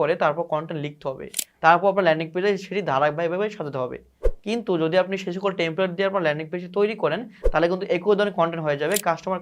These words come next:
কনফিউশন হয়ে যাবে যে কোনটি কার প্রোডাক্ট এবং কোনটি সে আসল না নকল, এটি সে চিনতে পারবে না। তাই আপনার ল্যান্ডিং পেজে আপনাকে ইউনিক কনটেন্ট দিতে হবে। সে কেন কিনবে, সে আপনার থেকে কেন নিবে এবং এখানে কী কী বিষয় রয়েছে, আপনি কি স্পেশাল তাকে দিচ্ছেন, এই বিষয়গুলো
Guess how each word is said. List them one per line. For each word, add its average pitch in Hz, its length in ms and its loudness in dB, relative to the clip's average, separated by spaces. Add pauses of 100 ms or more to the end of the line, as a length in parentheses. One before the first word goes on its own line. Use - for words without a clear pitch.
(100)
কনফিউশন 190 420 -2
হয়ে 143 120 -2
যাবে 131 140 -8 (340)
যে 170 60 -8 (100)
কোনটি 202 280 2 (100)
কার 185 200 4
প্রোডাক্ট 170 260 2 (100)
এবং 175 100 4 (140)
কোনটি 202 320 -2 (460)
সে 180 120 2 (200)
আসল 208 280 0
না 208 140 4
নকল, 156 260 0
এটি 185 140 -10
সে 214 140 -4
চিনতে 185 280 -2
পারবে 131 260 0
না। - 60 -12 (540)
তাই 147 100 2 (120)
আপনার 202 240 2
ল্যান্ডিং 196 260 4
পেজে 196 240 4
আপনাকে 175 220 -4 (120)
ইউনিক 185 260 -2 (100)
কনটেন্ট 190 280 0
দিতে 180 160 -4
হবে। 147 180 0 (320)
সে 220 100 4 (100)
কেন 220 120 4 (120)
কিনবে, 156 300 -2 (100)
সে 208 60 -2 (120)
আপনার 185 200 -4
থেকে 202 180 -2
কেন 180 100 2 (140)
নিবে 147 220 -2 (380)
এবং 165 200 2
এখানে 208 260 -2
কী 208 100 -4
কী 202 120 -6
বিষয় 185 220 0
রয়েছে, 156 300 2 (380)
আপনি - 240 -4
কি 220 60 -8 (160)
স্পেশাল 202 300 -4
তাকে 165 180 2
দিচ্ছেন, 160 320 -4 (360)
এই 220 60 2 (100)
বিষয়গুলো 196 300 0